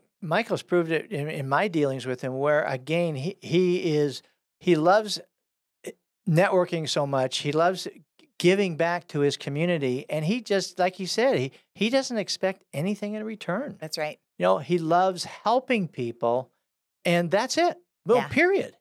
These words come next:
Speaker 2: Yeah. Yeah. Um, I loved it because he is the epitome of unconditional. So he has no expectations. He just gives and knows that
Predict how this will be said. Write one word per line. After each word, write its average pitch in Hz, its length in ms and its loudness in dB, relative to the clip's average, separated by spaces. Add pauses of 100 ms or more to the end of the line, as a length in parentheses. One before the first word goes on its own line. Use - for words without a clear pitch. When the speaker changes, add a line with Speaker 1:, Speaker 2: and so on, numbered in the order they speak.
Speaker 2:
Yeah. 135 200 -4 (720)
Yeah. 73 180 -10 (360)
Um, 175 320 2 (340)
I 226 160 2
loved 220 200 -2
it 190 100 -6
because 185 340 0
he 196 100 -8
is 196 640 -2 (100)
the 175 120 -4
epitome 185 480 -8
of 165 140 -6
unconditional. 175 800 -12 (300)
So 160 380 0
he 170 160 -10
has 160 240 -4
no 170 160 -6
expectations. 202 880 -8 (240)
He 185 100 -10
just 175 220 -4
gives 202 420 -6
and 180 160 -10
knows 175 300 -8
that 160 160 -8